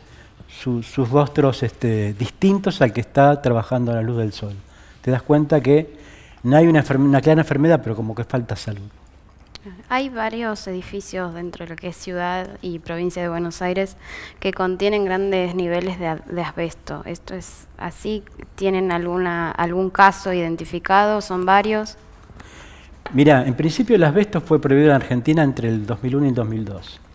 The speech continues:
Speaker 1: Se prohibió su uso, pero no hubo planes de retiro. Es decir, lo prohibimos y creemos que mágicamente va a desaparecer.
Speaker 2: Ah.
Speaker 1: Y es así que lo tenemos todavía en muchos edificios públicos, en muchas viviendas.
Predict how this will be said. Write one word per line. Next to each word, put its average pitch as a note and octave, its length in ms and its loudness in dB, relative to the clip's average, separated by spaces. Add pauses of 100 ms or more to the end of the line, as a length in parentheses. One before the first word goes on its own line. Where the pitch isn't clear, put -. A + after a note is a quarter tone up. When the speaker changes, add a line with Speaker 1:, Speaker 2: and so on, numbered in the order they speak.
(1200)
Speaker 1:
Se D3+ 220 4
prohibió E3 280 4
su G#3 160 0
uso, G#3+ 420 2 (160)
pero C#3+ 200 8
no D#3 140 6
hubo F#3 200 2
planes C#3+ 300 4
de B2 100 4
retiro. G#2+ 440 -4 (1040)
Es C3 140 2
decir, C#3+ 200 4
lo D3 140 6
prohibimos E3 480 4
y C3 40 -2
creemos C3+ 340 2
que C3+ 100 2
mágicamente A#2+ 640 -2
va A2 80 -2
a - 40 -2
desaparecer. F#2+ 680 -10
Speaker 2:
Ah. G2 100 -12 (760)
Speaker 1:
Y C#3 100 8
es D#3+ 100 6
así F3 200 4
que F#3 80 4
lo D3 100 6
tenemos C#3 520 2 (460)
todavía C3 360 4
en E3 60 6
muchos C#3+ 320 2
edificios B2 420 -2
públicos, C3 600 -2
en A#2+ 140 -2
muchas C3+ 340 -2
viviendas. A#2 640 0